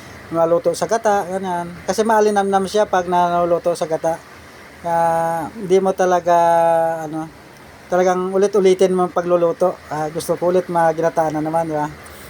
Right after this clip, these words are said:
Tingnan mo naman, no, ang ano ko. Tingnan mo naman yung mga banat ko, talagang, kwan talaga, sarap na sarap. <laughs> Ayan, no? Si isda, isda pa lang talagang, eh, hindi naman pwede nga, ah,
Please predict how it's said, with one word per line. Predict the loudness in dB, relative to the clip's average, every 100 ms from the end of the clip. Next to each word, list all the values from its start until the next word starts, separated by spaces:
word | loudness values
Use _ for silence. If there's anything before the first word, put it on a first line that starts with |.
| -10
Tingnan | -4 0 0
mo | 0
naman, | -2 0 0
no, | 0 -4 -6
ang | -8 -6
ano | -2 0 0
ko. | 0 -2 -6 -20 -20 -20 -10
Tingnan | -6 -2 0
mo | 0
naman | -2 -2
yung | -2 -2
mga | 0 2 2 0 0 -2 -4 -6 -6 -8 -10 -12 -16 -20 -20 -14
banat | -2 0 0 -2
ko, | -2
talagang, | 0 0 0 -2 -4 -10 -10 -12 -12 -12 -14 -16 -20 -20 -20 -20 -16
kwan | -4 -2
talaga, | 2 2 2 0 -4 -16
sarap | -14 -4 -2 0
na |
sarap. | -2 0 0 -2 -20 -14 -8
<laughs> | -6 -4 -2
Ayan, | 2 2
no? | 0 -4 -6 -12 -12 -14 -8 -8 -10 -16 -4 -2
Si | 2 2
isda, | 2 -2 -2 -2
isda | -4 0 0
pa | 2 0
lang | 2
talagang, | 2 2 2 2 2 -2 -4 -6 -10 -10 -12 -10 -12 -14 -12 -6
eh, | 2 4 4
hindi | 4
naman | 4 2 2
pwede | 2 2
nga, | 2
ah, | 2 4 2 2